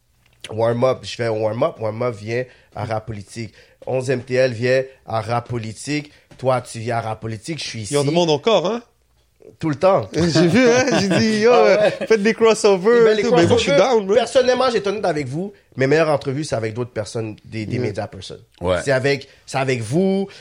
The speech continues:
Speaker 1: c'est avec un gars comme Adamo qui va pouvoir stretch out, qui, ça va être un, un,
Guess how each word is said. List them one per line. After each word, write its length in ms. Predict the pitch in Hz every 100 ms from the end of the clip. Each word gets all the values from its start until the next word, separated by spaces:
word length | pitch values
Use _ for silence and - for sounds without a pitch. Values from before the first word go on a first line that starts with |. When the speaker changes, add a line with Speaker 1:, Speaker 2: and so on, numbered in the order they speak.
| -
Speaker 1:
c'est 160 | - 131
avec 380 | 127 117 139
un 80 | 143
gars 220 | 120 143
comme 240 | - 143 127
Adamo 520 | 127 120 120 156 165
qui 200 | 156 135
va 160 | 120 117
pouvoir 480 | 117 110 131 135 120 -
stretch 460 | - - 131 113 -
out, 280 | 165 165 165
qui, 140 | - 117
ça 160 | 123
va 80 | 120
être 160 | 127 131 117 - -
un, 140 |
un, 40 | 113